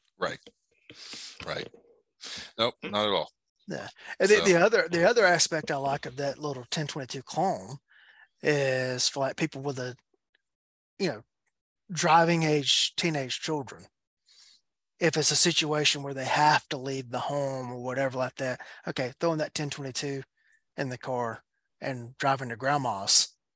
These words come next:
Speaker 2: you know, to get away, if that's the case, or driving somewhere,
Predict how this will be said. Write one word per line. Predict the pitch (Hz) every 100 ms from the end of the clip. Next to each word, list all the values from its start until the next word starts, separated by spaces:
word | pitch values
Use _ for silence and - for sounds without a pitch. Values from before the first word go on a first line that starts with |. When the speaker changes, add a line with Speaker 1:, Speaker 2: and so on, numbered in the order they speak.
| _ _ _ _ _ _ _ _ _ _ _ _ _
Speaker 2:
you | 180
know, | 120
to | 131
get | 156
away, | 117 127 139 110 - _ _ _
if | -
that's | - 120 -
the |
case, | - 127 123 -
or |
driving | 117 123 123 123 120
somewhere, | - 139